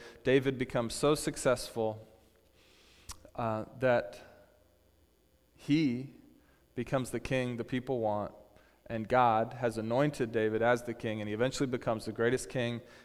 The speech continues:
in Israel's history, and Jesus is in the line of King David, in the line of the one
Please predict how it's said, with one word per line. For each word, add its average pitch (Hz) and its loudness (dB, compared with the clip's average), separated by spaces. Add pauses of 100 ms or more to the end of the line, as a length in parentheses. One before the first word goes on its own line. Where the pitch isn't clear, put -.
in 113 0
Israel's 143 4
history, 135 4 (340)
and 113 0
Jesus 139 2
is 117 -2
in 113 -2
the 107 0
line 131 4
of 120 -6
King 123 -4
David, 95 -6 (1040)
in 123 0
the 113 4
line 147 6 (960)
of 120 -4
the 120 -2
one 117 2